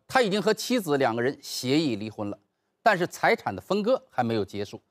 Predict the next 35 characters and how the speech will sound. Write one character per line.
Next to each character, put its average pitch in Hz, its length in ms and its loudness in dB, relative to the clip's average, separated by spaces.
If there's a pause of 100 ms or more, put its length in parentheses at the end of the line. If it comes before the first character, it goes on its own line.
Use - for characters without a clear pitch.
(220)
所 254 140 4
以 277 40 4
暂 165 300 4
时 180 140 0
还 220 120 2
不 320 260 2
能 214 140 0
和 196 140 2
孙 208 220 -2
潇 196 120 6
潇 196 240 4 (280)
去 - 120 0
办 190 240 4 (140)
结 127 300 0
婚 131 240 -4
登 117 200 -6
记。 113 160 -12 (720)
孙 302 220 6
潇 285 160 8
潇 277 140 6
听 269 200 2
了 277 80 6
以 190 80 4
后 240 140 6
啊， 190 100 8
很 151 180 0
高 196 180 6
兴， 190 160 -2 (180)
他 202 100 0
和 208 140 4
父 262 180 0
母 139 160 0
就 151 120 0
商 185 240 2
量， 185 120 2